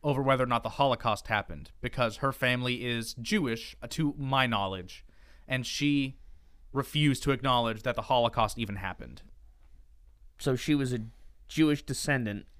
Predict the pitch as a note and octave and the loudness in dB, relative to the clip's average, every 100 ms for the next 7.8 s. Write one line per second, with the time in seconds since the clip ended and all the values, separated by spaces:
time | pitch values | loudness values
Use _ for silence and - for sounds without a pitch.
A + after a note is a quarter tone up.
0 | - C3+ C#3+ C3+ B2 E3 E3 D#3 C3+ D3 | -2 4 4 4 4 4 4 2 4 2
1 | D3+ C#3+ C3 C3 B2 - C#3+ D3 D#3 - | 2 0 0 -2 -2 -4 -2 0 -2 -8
2 | - - A2+ C3+ - - - G#2+ G#2 A2+ | -18 -6 0 0 0 -12 -12 -8 -2 2
3 | A#2 A2 - - - D#3+ F3 D#3+ D#3+ F#3 | 2 0 -6 -16 -2 0 0 -2 0 0
4 | F3 - E3+ F#3 E3 D#3+ C#3+ - F3+ F3 | 0 -2 0 0 2 2 2 0 2 2
5 | D3 C#3 E3 D3+ D3 D3 - F3+ C3 G#2 | 2 2 2 4 2 0 0 0 0 -4
6 | - - - C#3 D3 D#3+ D3 E3 D#3 C#3 | -8 -12 -6 -4 0 0 2 4 4 4
7 | C#3+ C3+ B2+ B2+ B2 G2+ F#2 | 0 0 0 0 0 -2 -12